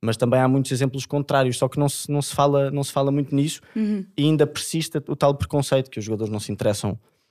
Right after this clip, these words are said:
Speaker 1: não se interessam por outras, não, não se interessam por outras áreas, não se interessam por outros campos.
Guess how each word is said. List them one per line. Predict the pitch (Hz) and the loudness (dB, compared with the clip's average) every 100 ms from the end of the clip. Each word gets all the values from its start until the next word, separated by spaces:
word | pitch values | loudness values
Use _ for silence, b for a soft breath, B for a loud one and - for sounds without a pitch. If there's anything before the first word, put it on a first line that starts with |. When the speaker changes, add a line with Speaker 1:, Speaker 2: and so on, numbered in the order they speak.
| _ - | _ -6
Speaker 1:
não | 104 | -6
se | - | -4
interessam | 98 101 104 | -4 -4 -4
por | 98 101 | -6 -6
outras, | 98 98 95 | -6 -6 -6
não, | 101 - | -8 -8
não | 107 98 | -8 -8
se | - | -8
interessam | 92 101 104 | -6 -6 -4
por | 107 | -6
outras | 98 123 127 | -4 -2 2
áreas, | 147 135 104 | 4 4 2
não | 98 | -2
se | - | -6
interessam | 104 104 101 98 | -6 -4 -6 -8
por | 98 | -6
outros | 104 - 117 | -8 -8 -8
campos. | - 151 139 - | 2 4 2 -2